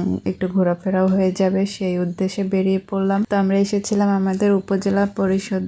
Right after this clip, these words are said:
যেটাকে বলে, কাজের জন্য কিছু সরকারি কাজ ছিল, সেই জন্য এসেছিলাম। জায়গাটা খুব সুন্দর ছিল,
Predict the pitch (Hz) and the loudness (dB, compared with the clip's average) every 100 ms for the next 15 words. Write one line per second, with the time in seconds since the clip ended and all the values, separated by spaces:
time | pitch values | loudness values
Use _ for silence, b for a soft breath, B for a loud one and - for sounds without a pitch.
0 | - - 190 190 190 190 185 175 180 190 | -8 -10 -6 -4 -2 -2 0 0 2 2
1 | 208 196 190 196 190 190 185 190 190 185 | 0 0 -2 0 -2 0 0 0 -2 -4
2 | - 202 190 190 - 185 185 190 - - | -4 -2 -2 -2 -2 -2 0 -2 -4 -4
3 | 202 208 196 190 180 180 185 190 - 190 | -4 -2 0 0 0 -2 -4 -6 -6 -4
4 | 196 226 - 208 196 190 196 208 208 208 | -2 -4 -6 0 2 4 2 0 -2 -4
5 | 214 190 190 190 - | -2 2 2 0 -4